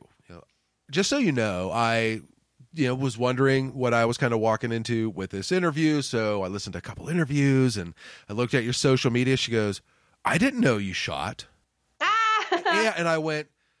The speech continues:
Speaker 1: "Well, once, like, I literally just started." And they said, "Whenever you're down, you let me know."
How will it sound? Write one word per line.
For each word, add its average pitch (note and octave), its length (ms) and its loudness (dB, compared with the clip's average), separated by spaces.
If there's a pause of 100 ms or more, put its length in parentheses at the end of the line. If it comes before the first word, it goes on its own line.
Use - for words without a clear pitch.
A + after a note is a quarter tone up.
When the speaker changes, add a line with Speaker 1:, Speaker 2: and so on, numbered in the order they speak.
(160)
Speaker 1:
"Well, F3+ 380 0 (240)
once, D3+ 580 -2
like, C3 380 -4 (180)
I C3+ 140 -4
literally C#3+ 560 4
just A#2+ 300 -2
started." G2 460 -4 (300)
And B2 280 -2
they C#3 180 2
said, C3 680 0 (340)
"Whenever C3+ 460 0
you're C#3+ 160 4
down, C#3+ 280 2
you C3 120 0
let B2 160 -2
me A#2+ 120 -8
know." F#2 240 -8